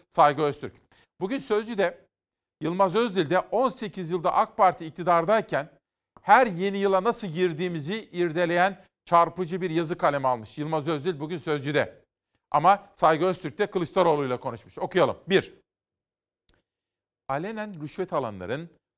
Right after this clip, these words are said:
Kur'an-ı Kerim'le resmen dalga geçenlerin büyükelçi olarak atandıklarını gördük. Türkiye Cumhurbaşkanı'na "aptal olma" diye hakaret ve tehdit edilen mektuba yanıt verilmediğini gördük.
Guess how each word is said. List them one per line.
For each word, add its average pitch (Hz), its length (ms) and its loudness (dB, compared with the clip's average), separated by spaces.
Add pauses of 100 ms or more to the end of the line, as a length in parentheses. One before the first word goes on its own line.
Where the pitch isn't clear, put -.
Kur'an-ı 170 480 -6
Kerim'le 147 420 -4
resmen 147 400 -6
dalga 139 240 -2
geçenlerin 127 600 -8 (280)
büyükelçi 147 520 -2
olarak 139 380 -2 (120)
atandıklarını 131 600 -4
gördük. 104 400 -6 (1200)
Türkiye 214 420 -4
Cumhurbaşkanı'na 139 840 -4 (200)
"aptal 160 360 0
olma" 190 300 -4
diye 143 120 -2
hakaret 143 520 -4
ve 147 60 -6
tehdit 156 360 -10
edilen 123 280 -4
mektuba 147 520 0 (200)
yanıt 139 340 -4
verilmediğini 127 720 -4
gördük. 107 480 -4